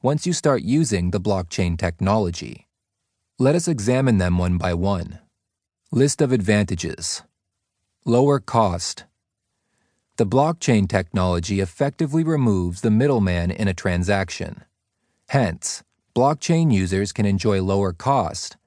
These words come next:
especially in the long run. Of course,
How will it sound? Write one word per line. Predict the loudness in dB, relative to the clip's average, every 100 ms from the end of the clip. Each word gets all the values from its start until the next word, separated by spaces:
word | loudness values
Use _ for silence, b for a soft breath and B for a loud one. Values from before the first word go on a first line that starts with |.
| -8
especially | -4 0 0 0 0 2
in | 2
the | 2
long | 2 2 2
run. | -2 -6 -14 _ _ _ _ _ _ _ _
Of | -2 -2
course, | 0 0 0 -2 -8